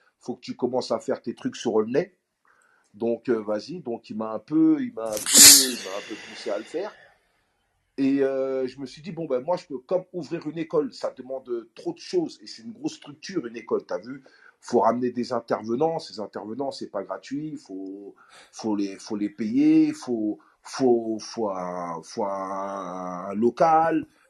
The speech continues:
Tu vois, c'est, ce truc scolaire me plaisait pas. Donc, moi, je me suis dit, on va faire une pépinière et ça va être par, ça va être par session.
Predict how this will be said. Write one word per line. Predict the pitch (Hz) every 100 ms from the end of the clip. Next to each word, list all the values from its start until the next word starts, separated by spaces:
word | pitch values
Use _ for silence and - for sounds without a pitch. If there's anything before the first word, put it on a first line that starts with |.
| _
Tu | 117
vois, | 139
c'est, | 151 - 117 110 107 _
ce | - 147
truc | - 214
scolaire | - - 170 196 147
me | 143
plaisait | - 131 127 131
pas. | 123 98 120
Donc, | 165 - 170
moi, | 175
je | 139
me | 139
suis | -
dit, | 131 185 - _ _ -
on | 120
va | 131
faire | - 160
une | 139
pépinière | 127 135 - 139 180 139
et |
ça | - 110
va | 127
être | -
par, | - 113
ça | - 123
va | 120
être | 139 -
par | 113
session. | - 117 -